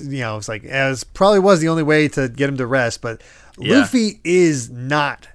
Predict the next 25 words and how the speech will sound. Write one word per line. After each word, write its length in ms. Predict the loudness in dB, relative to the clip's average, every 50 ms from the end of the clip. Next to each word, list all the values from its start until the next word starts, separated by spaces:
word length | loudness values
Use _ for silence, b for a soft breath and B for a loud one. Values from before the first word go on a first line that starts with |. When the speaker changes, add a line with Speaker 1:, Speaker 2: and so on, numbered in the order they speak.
| _
Speaker 1:
happy. 520 | _ -4 0 0 0 0 -2 -6 -10 -10 -8 -8
Speaker 2:
Yeah, 200 | -8 -8 -6 -6
he's, 200 | -8 -8 -8 -8
now 340 | -6 -2 0 0 0 0 0
he's 180 | -2 -4 -4
mad. 520 | -4 -4 -4 -4 -4 -6 -6 -8 -8 -10 -12 -12
<laughs> 40 | -6
Speaker 1:
Yeah, 420 | -4 -2 -2 0 -2 -4 -6 -10 -16 _
and 100 | -10 -8
he's 120 | -6 -4 -4
just 160 | -4 -2 -2
like, 180 | -2 -2 -2
he's 300 | -4 -2 0 0 0 0
smart 240 | 0 2 2 2 4
enough 160 | 2 0 -2
to 60 | -2 0
realize, 480 | 2 2 4 4 2 2 0 -2 -4
like, 220 | -8 -8 -8 _ -2
there 200 | 0 2 4 4
is 120 | 2 2
somebody 280 | 0 0 0 2 2 2
else 180 | 2 0 -2
on 80 | -4 -8
this 140 | -10 -10 -10
island. 520 | -10 -8 -8 -8 -8 -12 -14 -18 -20 -20